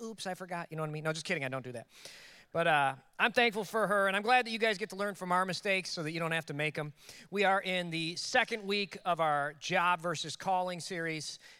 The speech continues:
and, uh, I just, this message said, I mean, I meet with so many particularly discouraged men and also women who leave the family they love to do a job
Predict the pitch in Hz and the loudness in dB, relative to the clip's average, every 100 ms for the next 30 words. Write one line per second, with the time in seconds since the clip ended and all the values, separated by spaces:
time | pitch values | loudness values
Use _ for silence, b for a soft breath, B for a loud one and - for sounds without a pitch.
0 | B 151 143 135 131 127 131 _ 185 254 | B -8 -6 -4 -4 -4 -8 _ 0 0
1 | 185 - - _ _ _ _ _ - 247 | 0 -8 -18 _ _ _ _ _ -4 -4
2 | 180 196 196 185 156 185 151 160 170 208 | 0 0 0 -2 -6 -4 -2 -2 -2 -2
3 | 226 175 226 226 208 160 - 175 247 226 | -2 -4 -2 -2 -2 -4 -4 -6 -6 -6
4 | 180 156 - 185 190 170 - - - 147 | -6 -6 -6 -2 0 0 -4 -12 -12 -4
5 | 175 180 180 - 151 156 160 170 151 175 | 0 0 -4 -8 -2 0 2 0 0 0
6 | 156 147 _ _ _ _ _ _ - 165 | 0 -4 _ _ _ _ _ _ -10 -4
7 | 190 202 185 196 190 170 160 160 160 151 | 0 0 0 -2 0 0 2 4 2 0
8 | 156 160 147 151 151 | -4 -2 0 0 0